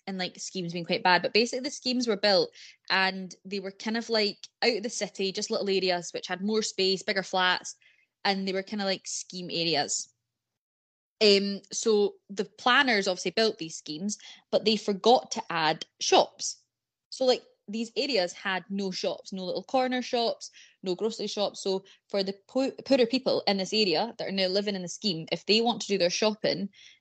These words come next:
they're gonna have to either take a bus or a train into the city centre or into local places for shops.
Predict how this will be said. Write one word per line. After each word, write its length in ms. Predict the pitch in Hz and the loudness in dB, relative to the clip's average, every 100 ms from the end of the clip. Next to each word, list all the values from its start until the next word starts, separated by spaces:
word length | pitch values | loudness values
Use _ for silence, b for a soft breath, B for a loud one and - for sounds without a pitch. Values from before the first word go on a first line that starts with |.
| - | 0
they're 320 | 196 190 196 | 6 8 8
gonna 180 | 196 202 | 4 -4
have 200 | 196 190 | -4 -6
to 80 | 190 | -6
either 80 | 180 | -6
take 180 | - 180 | -4 -4
a 60 | |
bus 340 | 175 190 202 - | 0 2 2 -2
or 100 | 185 | -2
a 60 | |
train 360 | 180 - 196 180 | -2 2 2 2
into 280 | 185 185 185 | -2 -6 -6
the 80 | 175 | -6
city 300 | 208 - 175 | -6 -4 0
centre 520 | 202 208 208 226 247 b b b - | 4 4 4 2 2 b b b 2
or 120 | 185 | 2
into 240 | 185 180 | 2 0
local 240 | 180 175 185 | -2 -2 -2
places 400 | 196 180 165 - | -2 -2 -4 -4
for 80 | 180 | 2
shops. 440 | 214 - - | 2 2 -2